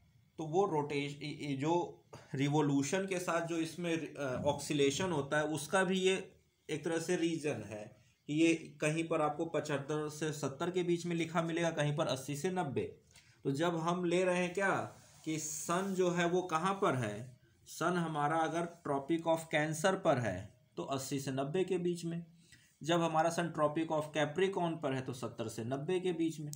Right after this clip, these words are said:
वही हमारा टेम्परेट सब ट्रॉपिक, अ, सब पोलर में भी होता है, वही हम लोग का कहाँ पर, अरे ये सब ट्रॉपिक पे भी होता है, लेकिन इक्वेटोरियल दस से दस के बीच में ही रहेगा,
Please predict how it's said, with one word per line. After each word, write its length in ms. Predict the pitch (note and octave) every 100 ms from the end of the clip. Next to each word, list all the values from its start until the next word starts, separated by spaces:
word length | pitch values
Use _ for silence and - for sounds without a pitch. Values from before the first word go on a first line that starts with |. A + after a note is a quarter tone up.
| - - -
वही 240 | C#3 E3+ F3
हमारा 320 | D#3 D3+ D3+
टेम्परेट 720 | D3 C#3 C3 C3 E3 F3+ -
सब 360 | - E3+ E3
ट्रॉपिक, 540 | - D3+ C#3 D#3 D3 D3
अ, 60 |
सब 340 | C3+ - F3+ -
पोलर 280 | F3+ F3+ F3+
में 160 | F#3 F3+
भी 120 | F3+
होता 360 | F3 E3+ F3+
है, 400 | F#3 F#3 B2+ - - _ B2+
वही 200 | C#3+ D3
हम 180 | C#3
लोग 200 | C3+ C3+ -
का 100 | G#3+ C#4 - _ _ _ _ _ _ -
कहाँ 220 | D3 G3
पर, 460 | G3 A#2 - - _ _ _ _ _ _ _ _ -
अरे 200 | B2 B2
ये 460 | A#2+ A#2+ C3 A2+ G#2 F#2+ - - D3+ G3 G3+ G3 -
सब 260 | E3+ - -
ट्रॉपिक 420 | D#3+ D#3 F3 F3
पे 100 | G3
भी 120 | F3
होता 320 | F3 E3 D#3 C#3
है, 200 | C#3+ - - -
लेकिन 240 | C#3+ F3+
इक्वेटोरियल 1000 | F3+ E3+ - F3 F3 F3+ F3 F3 G3+ A3 F#3+
दस 340 | E3 G3 G3
से 120 | G#3+ G3
दस 300 | E3+ F3 -
के 140 | F#3+
बीच 280 | D3+ C#3+ C#3
में 140 | B2+
ही 120 | A#2
रहेगा, 420 | G#2 G2 F#2 F#2+